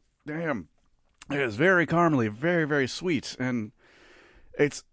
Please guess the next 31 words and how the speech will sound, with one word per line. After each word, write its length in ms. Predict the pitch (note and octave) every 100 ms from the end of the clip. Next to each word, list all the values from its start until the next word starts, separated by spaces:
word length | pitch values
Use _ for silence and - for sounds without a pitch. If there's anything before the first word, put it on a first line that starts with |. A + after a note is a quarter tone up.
| _
awesome, 720 | C3 E3 F3+ E3+ E3 D#3+ D3 -
but 180 | C3+
it's 220 | B2+ - C#3+
not 380 | D3 D#3+ -
the 120 | D3+ E3
thing 240 | D3 D#3
you 80 | D#3
should 160 | D#3+
be 160 | D3 D#3+
drinking 380 | C3 D#3 D#3 B2+
on 160 | C#3+
a 60 | D3+
hot 260 | A#2+ D#3 A#2+
day. 500 | D3+ D#3 C#3 A2 E2 D2 - - _ - - _ _ _
Wow, 520 | - D3+ C3+ G#2+ E2+ D2 -
I 120 | C3+
gotta 160 | C#3 C3
remember 180 | C#3
this 140 | B2+ A2
for 340 | - A#2 G#2+ G2
the 60 |
wintertime. 500 | B2+ - - F2+ D#2+ -
<laughs> 60 | -
It's, 140 | -
this 220 | F#2+ -
is 100 | F#2+
actually 280 | G2 - G2
kind 140 | G#2
of 60 | A2+
awesome. 300 | C#3 G#2 F#2+ -
The 180 | G#2